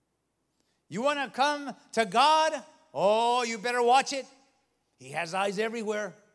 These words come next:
And so we picture to the unbeliever in this world, this God, a cat looking for that mouse, just waiting for it to move to,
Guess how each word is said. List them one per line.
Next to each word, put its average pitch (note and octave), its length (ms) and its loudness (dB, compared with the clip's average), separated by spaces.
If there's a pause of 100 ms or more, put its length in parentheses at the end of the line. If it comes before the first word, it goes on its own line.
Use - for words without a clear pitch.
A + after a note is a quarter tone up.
(1700)
And G#3+ 80 -6
so C4 160 -2
we B3+ 140 -6
picture D4+ 600 -10 (180)
to B3 100 -10
the A#3+ 180 -6
unbeliever C#4 560 -6
in C4 220 -10
this A#3+ 200 -12
world, A#3 540 -6 (1080)
this F#3+ 220 -8
God, A3+ 560 -2 (2250)
a F3+ 80 -16
cat C4 400 -10
looking C4+ 260 -10
for A3+ 140 -14
that G3 180 -10
mouse, A#3+ 600 -8 (1400)
just G#3+ 160 -12
waiting C#4+ 380 -8
for B3+ 180 -10
it C4 140 -6
to A#3+ 80 -12
move D#4+ 380 -6
to, G#3+ 160 -10